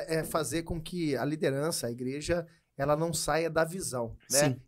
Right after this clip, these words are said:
Speaker 1: Qual a visão da igreja do Parque Piracicaba hoje?
Speaker 2: A visão da igreja do Parque Piracicaba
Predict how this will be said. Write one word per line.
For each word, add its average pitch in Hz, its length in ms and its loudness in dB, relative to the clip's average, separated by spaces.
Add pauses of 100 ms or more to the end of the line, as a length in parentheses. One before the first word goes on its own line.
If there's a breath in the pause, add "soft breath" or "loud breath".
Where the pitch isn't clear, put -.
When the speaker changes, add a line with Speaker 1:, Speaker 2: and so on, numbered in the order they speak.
Speaker 1:
Qual 220 160 4
a 254 40 0
visão 165 300 2
da 139 80 0
igreja 131 260 0
do 117 80 -12
Parque 117 220 -4
Piracicaba 117 400 -6
hoje? 113 260 -6
Speaker 2:
A 117 100 2
visão 135 360 6
da 151 60 8
igreja 139 200 6
do 131 80 0
Parque 117 220 4
Piracicaba 110 640 2